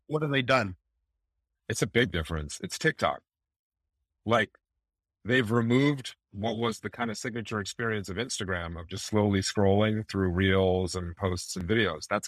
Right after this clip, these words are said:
Speaker 2: gone. Now every post is a full page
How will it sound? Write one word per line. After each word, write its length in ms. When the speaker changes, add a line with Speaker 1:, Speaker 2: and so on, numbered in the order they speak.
Speaker 2:
gone. 320
Now 340
every 400
post 640
is 140
a 60
full 200
page 300